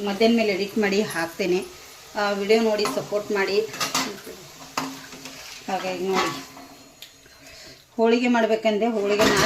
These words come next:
ತಿನ್ನಲ್ಲ, ನೀ ತಿನ್ನಲ್ಲ ಅಂತಾರೆ ಫ್ರೆಂಡ್ಸ್ ಇವರು. ಬರೀ ಕರ್ಚಿಕಾಯಿ ಮಾಡಿದರೆ ತಿಂತಾರೆ, ಇಲ್ಲಂದ್ರೆ ಇಲ್ಲ. ಧನುಷ್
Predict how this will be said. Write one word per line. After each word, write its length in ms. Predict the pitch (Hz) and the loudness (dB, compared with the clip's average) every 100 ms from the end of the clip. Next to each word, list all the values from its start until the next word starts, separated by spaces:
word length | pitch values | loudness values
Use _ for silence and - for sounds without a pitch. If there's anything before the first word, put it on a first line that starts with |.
| - | 4
ತಿನ್ನಲ್ಲ, 300 | 226 214 208 220 | 4 4 4 4
ನೀ 80 | 202 | 2
ತಿನ್ನಲ್ಲ 420 | 214 220 202 202 202 190 | 0 2 2 4 2 2
ಅಂತಾರೆ 280 | 185 190 180 | 2 2 2
ಫ್ರೆಂಡ್ಸ್ 360 | 190 180 170 190 | -2 -4 -4 -4
ಇವರು. 220 | 170 185 202 - _ _ _ _ - - | -2 -4 -6 -10 _ _ _ _ -20 -8
ಬರೀ 120 | 202 240 240 | -2 0 0
ಕರ್ಚಿಕಾಯಿ 440 | 233 233 240 233 214 | 0 -2 2 2 2
ಮಾಡಿದರೆ 260 | 208 240 269 | 2 4 4
ತಿಂತಾರೆ, 380 | 247 233 233 202 156 - - - - - - - - - - - - | 2 6 6 6 2 -8 -20 -20 -20 -20 -20 -20 -20 -20 -20 -14 -4
ಇಲ್ಲಂದ್ರೆ 480 | 240 240 233 226 262 359 - - 214 | 2 4 6 6 6 4 0 0 4
ಇಲ್ಲ. 120 | 233 - - - - - - - - - - - - - - - - - - - - - - - - - - - - 196 | 6 6 2 -12 -12 -14 -14 -14 -14 -14 -14 -14 -14 -14 -12 -14 -14 -14 -14 -12 -12 -12 -12 -12 -12 -12 -12 -12 -8 2
ಧನುಷ್ 300 | 220 240 | 4 4